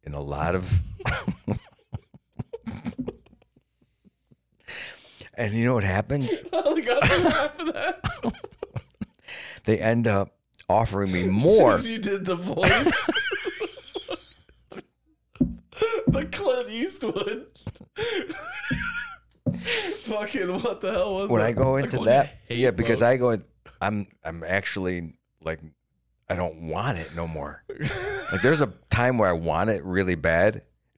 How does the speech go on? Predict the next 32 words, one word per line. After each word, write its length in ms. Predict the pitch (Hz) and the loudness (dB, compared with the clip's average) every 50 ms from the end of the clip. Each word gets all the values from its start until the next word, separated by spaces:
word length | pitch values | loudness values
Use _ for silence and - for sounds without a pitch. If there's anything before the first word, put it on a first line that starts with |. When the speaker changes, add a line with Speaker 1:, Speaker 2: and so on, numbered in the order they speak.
| _ - | _ -6
Speaker 1:
and 220 | 90 92 92 92 | -4 -2 2 2
then 300 | 95 98 101 104 101 95 | 4 4 4 4 4 2
they 100 | 92 85 | 2 2
give 180 | 76 82 90 101 | 2 0 0 2
it 80 | 113 - | 2 2
to 60 | 143 | 2
me, 260 | 143 160 165 156 147 131 - _ _ - - - - - | 4 4 4 2 2 -2 -6 _ _ -8 -6 -2 -2 -2
Speaker 2:
<laughs> 440 | 127 - - - _ - - _ - | -2 -4 -6 -12 _ -20 -20 _ -4
Speaker 1:
and 100 | 90 95 | 2 4
then 100 | 95 92 | 4 4
I 100 | 92 90 | 4 4
start 380 | 87 - 98 87 85 76 - - _ _ _ _ _ _ _ _ _ - | 2 4 2 2 2 0 -2 -10 _ _ _ _ _ _ _ _ _ -6
dis-, 280 | 87 78 - - - - - _ _ - - - - - - 640 698 698 - - 659 659 640 622 587 - - - - - - | -6 -6 -6 -6 -10 -14 -18 _ _ -2 -2 0 0 -2 -2 -2 -2 -2 -2 -2 -4 -4 -6 -6 -6 -6 -6 -8 -8 -4 -2
disliking 680 | - 110 101 - 101 104 117 143 151 - 123 104 101 | 0 0 0 0 0 2 2 2 2 0 -2 -4 -4
it, 240 | 95 92 90 - - - - - - - - | -4 -6 -6 -8 -10 -12 -10 -12 -14 -14 -10
Speaker 2:
<laughs> 320 | - - 226 - - - - | -8 -8 -8 -8 -6 -6 -6
Speaker 1:
okay? 420 | - - - 104 113 123 127 131 - - _ _ _ _ _ - | -4 -2 0 2 4 4 4 2 -2 -8 _ _ _ _ _ -2
I 100 | 98 101 | 2 4
don't 160 | 110 113 104 107 | 4 4 4 4
want 240 | 110 113 127 139 | 4 6 6 6
it 20 | 131 | 6
no 160 | 104 95 92 | 6 4 4
more. 260 | 87 82 78 73 73 - _ _ _ _ _ _ _ _ - - - - - - - | 4 2 0 -2 -6 -10 _ _ _ _ _ _ _ _ -20 -20 -20 -20 -4 2 4
But 100 | 107 101 | 4 6
I'm 120 | 101 - | 6 4
still 580 | - - - 135 135 131 123 117 95 - - - _ _ _ _ _ - - | 2 4 6 8 8 8 8 8 4 2 -2 -10 _ _ _ _ _ -6 -6
Speaker 2:
<laughs> 340 | - - 156 - - 135 143 | -4 -4 -6 -6 -4 0 2
Speaker 1:
in 180 | 131 123 139 | 4 6 6
it. 180 | 165 196 180 - - - - - | 6 6 4 2 -4 -12 -14 -6
Speaker 2:
Yeah. 320 | - 143 151 156 139 127 - - - - - - - - _ _ _ _ _ _ _ _ _ _ _ _ _ _ - - - _ _ _ _ _ _ _ _ - - _ - _ _ | -4 -4 -2 -2 -4 -6 -8 -10 -10 -12 -12 -12 -16 -20 _ _ _ _ _ _ _ _ _ _ _ _ _ _ -14 -14 -14 _ _ _ _ _ _ _ _ -20 -20 _ -20 _ _
Speaker 1:
And 160 | 101 98 95 | 0 2 2
the, 180 | 95 90 92 | 4 2 2